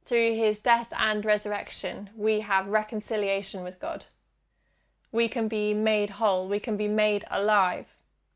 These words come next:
and one day we'll see the restoration of all things, and his kingdom will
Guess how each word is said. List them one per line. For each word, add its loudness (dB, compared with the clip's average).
and 0
one 2
day 2
we'll -4
see -2
the -4
restoration -4
of -4
all 0
things, -10
and -6
his -2
kingdom -2
will -4